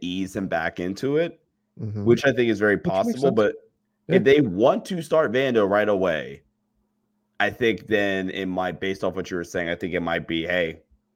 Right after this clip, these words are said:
Speaker 1: just Cam and Vando, babe. One, one of you guys gotta shoot, gotta hit threes."
Speaker 2: Yeah. Yeah. You, you need, I mean, 'cause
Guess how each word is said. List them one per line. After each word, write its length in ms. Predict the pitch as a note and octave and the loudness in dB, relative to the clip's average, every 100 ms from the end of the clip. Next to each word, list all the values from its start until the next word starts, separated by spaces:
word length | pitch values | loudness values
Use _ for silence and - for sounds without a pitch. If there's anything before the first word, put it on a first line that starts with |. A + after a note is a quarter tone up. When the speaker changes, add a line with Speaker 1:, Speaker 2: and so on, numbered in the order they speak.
| _ | _
Speaker 1:
just 280 | - F#2 - _ _ _ | -10 -10 -12 _ _ _
Cam 320 | G2 F#2+ G#2+ | -2 0 0
and 100 | G#2+ | 2
Vando, 380 | A#2 B2 G#2+ F#2 | 4 4 4 2
babe. 220 | G2 G2 | 2 4
One, 240 | A#2 B2 | 4 4
one 180 | B2+ E3+ | 4 4
of 80 | D#3 | 4
you 100 | C3 | 2
guys 280 | A#2+ A2 A2 | 2 2 0
gotta 220 | A2+ G#2 | -2 -4
shoot, 420 | G#2 G#2+ G#2 - - | -6 -8 -8 -12 -4
gotta 260 | B2+ G#2+ | -2 -2
hit 220 | A#2 G#2 | -6 -8
threes." 520 | - G#2+ A2 G#2 B2+ - _ _ _ _ - _ | -14 -18 -18 -18 -20 -20 _ _ _ _ -20 _
Speaker 2:
Yeah. 260 | A2+ A2 - - _ _ | -4 -2 -4 -10 _ _
Yeah. 340 | C3+ B2+ G#2+ - C#3+ | 6 6 6 -2 4
You, 200 | C3 C#3 | 6 6
you 260 | C#3 B2 | 6 6
need, 180 | B2+ C3+ | 6 6
I 100 | C3 | 6
mean, 200 | C3 A#2+ | 4 4
'cause 320 | G2 C#3 A2 | 6 4 4